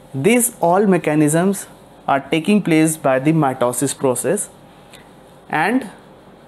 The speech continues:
for reductional division or meis-, meiosis, the gamete cells are formed. Now next comes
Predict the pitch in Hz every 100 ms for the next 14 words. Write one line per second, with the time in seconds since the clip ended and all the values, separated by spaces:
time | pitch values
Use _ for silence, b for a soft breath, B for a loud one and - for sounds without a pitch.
0 | - - - 180 214 190 180 165 170 -
1 | 233 254 233 220 233 233 240 - 196 156
2 | 143 135 165 151 135 151 233 262 - -
3 | B B - 170 147 160 156 214 240 -
4 | 196 185 165 147 131 135 131 - 196 220
5 | 185 247 - - - - - - - -
6 | - - - - - - - - - -
7 | - 175 180 208 190 -